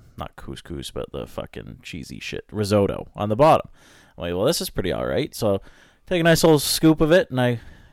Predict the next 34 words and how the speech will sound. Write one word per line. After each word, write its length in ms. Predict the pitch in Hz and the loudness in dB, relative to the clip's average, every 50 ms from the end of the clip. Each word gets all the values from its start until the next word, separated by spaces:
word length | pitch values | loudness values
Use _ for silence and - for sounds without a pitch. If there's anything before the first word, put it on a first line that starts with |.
| - - - - _ | -20 -20 -20 -20 _
take 180 | - - 123 101 | -6 -6 -4 -2
a 40 | 98 | 0
bite, 260 | 101 107 127 - - | 0 0 0 -2 -4
and 100 | 117 101 | -8 -6
I 120 | 92 90 | -6 -8
fucking 420 | - - - 95 98 - 104 92 87 | -8 -6 -8 -8 -6 -6 -10 -10 -10
crunch. 380 | - - - 107 113 135 - - | -10 -6 -4 -4 -4 -4 -4 -6
I'm 80 | 120 | -8
like, 140 | 92 82 - | -8 -8 -10
"What 340 | 71 127 170 220 262 - - _ _ - | -12 -10 -8 -8 -8 -8 -10 _ _ -16
in 80 | 71 | -16
the 100 | 65 - - - _ - | -14 -16 -16 -14 _ -8
fuck?" 220 | 170 185 185 - | -8 -8 -8 -6
I 140 | - 110 110 | -6 -6 -6
thought 300 | 104 - 110 104 - - | -2 -2 0 0 0 0
there 120 | 101 98 92 | 0 0 0
was, 100 | 92 98 | -2 -4
like, 160 | 90 78 - | -8 -10 -10
I 60 | - | -10
don't 120 | - 64 | -10 -8
know, 60 | 58 58 | -10 -10
like, 120 | 69 - | -8 -10
a 80 | 87 87 | -8 -8
bone 400 | - - 50 57 58 62 62 50 | -8 -8 -10 -10 -12 -14 -16 -16
or 80 | - - | -18 -18
something. 300 | - - - - 65 57 | -18 -18 -16 -14 -12 -10
I 140 | 55 50 | -10 -10
didn't 260 | 50 - - - - - | -12 -14 -16 -20 -20 -20
fuck, 160 | - - _ _ - | -20 -20 _ _ -20
I 60 | - | -18
don't 80 | - - | -18 -18
know. 100 | 50 - _ _ _ - - - - - - - _ _ _ _ _ _ _ - | -18 -20 _ _ _ -20 -20 -20 -20 -20 -20 -20 _ _ _ _ _ _ _ -6
Well, 160 | 120 117 120 | -2 0 2
I 160 | 117 113 | 2 0